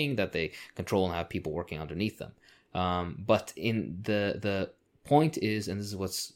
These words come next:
uh, something that we're gonna delve into l-, later, income doesn't factor in here at all. Because at the end of the day, you could be making two hundred thousand dollars or twenty thousand dollars. The very fact of your class standing, your class reality, is based on your relations to the means of production.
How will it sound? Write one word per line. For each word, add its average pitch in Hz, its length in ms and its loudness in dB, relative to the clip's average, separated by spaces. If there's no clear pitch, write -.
uh, 87 320 -6
something 98 260 -4
that 92 100 2
we're 90 60 -2
gonna 87 140 -4
delve 95 180 2
into 90 320 -4
l-, - 80 -4
later, 101 380 2
income 113 480 4
doesn't 131 280 6
factor - 460 0
in 110 180 4
here 87 280 -4
at 117 120 8
all. 98 320 4
Because 120 220 6
at 110 140 8
the 104 120 4
end 151 160 6
of 143 60 2
the 123 60 4
day, 95 300 6
you 131 140 4
could 151 120 10
be 127 120 8
making 104 560 4
two 135 160 4
hundred 117 220 4
thousand 98 260 0
dollars 92 340 0
or 87 100 -2
twenty 131 300 4
thousand 104 320 2
dollars. 87 260 0
The 110 140 0
very 117 280 6
fact 120 460 0
of 101 160 2
your 98 260 2
class 113 340 2
standing, 135 460 6
your 92 100 0
class 120 300 0
reality, 120 460 4
is 101 180 0
based 135 360 6
on 90 240 2
your 104 220 4
relations 101 520 4
to 92 80 -2
the 90 100 -2
means 90 200 -2
of - 100 -6
production. 78 360 -6